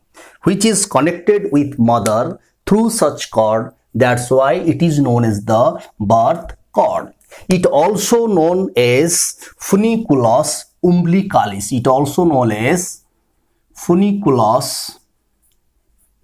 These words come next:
umbilicalis. So it is also known as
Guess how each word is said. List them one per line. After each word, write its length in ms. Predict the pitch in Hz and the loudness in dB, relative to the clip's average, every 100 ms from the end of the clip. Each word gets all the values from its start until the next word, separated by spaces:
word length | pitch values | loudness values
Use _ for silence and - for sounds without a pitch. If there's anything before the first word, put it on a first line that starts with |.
| _ _ _ _ _ _ _ _ _ _ _ _ _ _ - | _ _ _ _ _ _ _ _ _ _ _ _ _ _ 0
umbilicalis. 1160 | 156 180 180 190 - 123 107 90 - - - - | 2 2 2 0 0 -2 -2 -6 -10 -12 -14 -18
So 140 | - | -2
it 100 | 131 | 0
is 120 | 135 131 | 2 2
also 340 | 127 123 127 | 2 2 2
known 240 | 113 107 | 2 2
as 460 | 120 220 202 - | 2 0 -2 -6